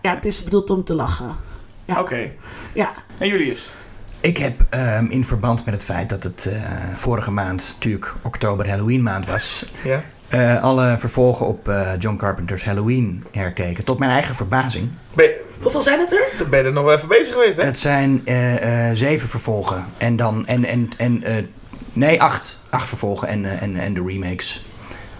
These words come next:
Speaker 2: Eh, ja. En vijf verschillende tijdlijnen.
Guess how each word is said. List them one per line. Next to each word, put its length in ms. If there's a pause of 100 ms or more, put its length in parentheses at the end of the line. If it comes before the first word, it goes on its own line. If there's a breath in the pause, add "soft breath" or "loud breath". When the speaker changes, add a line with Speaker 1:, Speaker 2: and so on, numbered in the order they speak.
(180 loud breath)
Speaker 2:
Eh, 600 (300)
ja. 320 (400)
En 200
vijf 240
verschillende 360
tijdlijnen. 520